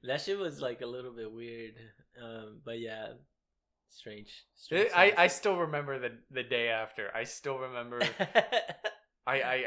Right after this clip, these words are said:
Speaker 1: I
Speaker 2: s-
Speaker 1: remember the day of. I was with some people, uh, like, some, uh, some friends. Um, they don't live in Arizona no more, but,
Speaker 2: Mm-hmm.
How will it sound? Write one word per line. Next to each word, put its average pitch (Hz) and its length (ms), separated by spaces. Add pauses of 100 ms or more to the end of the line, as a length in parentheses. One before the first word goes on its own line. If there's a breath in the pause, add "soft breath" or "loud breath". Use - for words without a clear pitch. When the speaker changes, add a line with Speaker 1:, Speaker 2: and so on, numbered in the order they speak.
Speaker 1:
I 120 40
Speaker 2:
s- 190 200
Speaker 1:
remember 208 280
the - 80
day 139 240
of. 139 460 (560)
I 139 100
was 151 200
with 139 140
some 127 180
people, 139 520
uh, 143 60
like, 127 260
some, 120 340
uh, 113 300 (680)
some 123 320
friends. 139 440 (100)
Um, 117 520 (720)
they 131 120
don't 131 180
live 135 200
in 147 120
Arizona 123 440
no 127 120
more, 117 200
but, 117 200
Speaker 2:
Mm-hmm. - 20